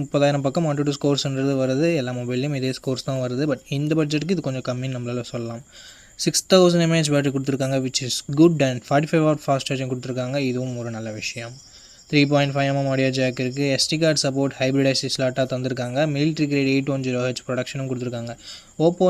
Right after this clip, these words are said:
என்ன கிளைம் பண்றாங்கன்னா, இதை ம-, ஒரு more durability phone அப்படின்னு சொல்றாங்க. நிறைய டைம் கீழே போட்டாலும் ஃபோனுக்கு எதுவும் ஆகாது அப்படின்னு சொல்றாங்க. மத்த மொபைலை கம்பேர் பண்ணும்போது கொஞ்சம் பெட்டராவே இருக்கும்ன்றதை நம்ம எதிர்பார்க்கலாம்.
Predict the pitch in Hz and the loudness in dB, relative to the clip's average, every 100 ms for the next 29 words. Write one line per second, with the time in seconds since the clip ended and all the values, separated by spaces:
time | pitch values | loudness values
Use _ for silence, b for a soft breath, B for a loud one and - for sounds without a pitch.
0 | 170 160 151 147 147 139 135 127 131 139 | 4 0 0 -2 -2 -2 -2 -4 -2 -2
1 | 131 123 123 _ 135 120 117 117 120 117 | -2 -2 -6 _ -12 -10 -8 -8 -10 -12
2 | 110 127 143 147 135 139 143 139 135 131 | -8 -2 -2 0 2 2 2 0 0 -4
3 | - 135 131 127 127 127 127 123 123 127 | -6 -6 -4 -4 -6 -4 -4 -4 -2 -4
4 | 127 123 123 131 131 123 131 131 131 127 | -4 -6 -4 -4 -6 -4 -4 -4 -4 -4
5 | 127 135 151 - 143 135 135 135 135 127 | -2 -4 -6 -4 -6 -4 -2 -2 -2 -2
6 | 131 131 131 135 127 131 127 127 143 190 | -4 -4 -4 -6 -6 -6 -6 -2 0 -2
7 | B B B - 123 127 123 135 147 147 | B B B -10 -8 -6 -2 -2 -2 -2
8 | 143 139 139 135 143 170 165 143 135 135 | -2 -4 -4 -4 -2 -2 -4 -4 -4 -2
9 | 143 143 139 135 135 131 143 143 131 131 | -2 -2 -4 -6 -6 -4 -4 -4 -4 -4
10 | 131 127 127 131 | -4 -4 -4 -8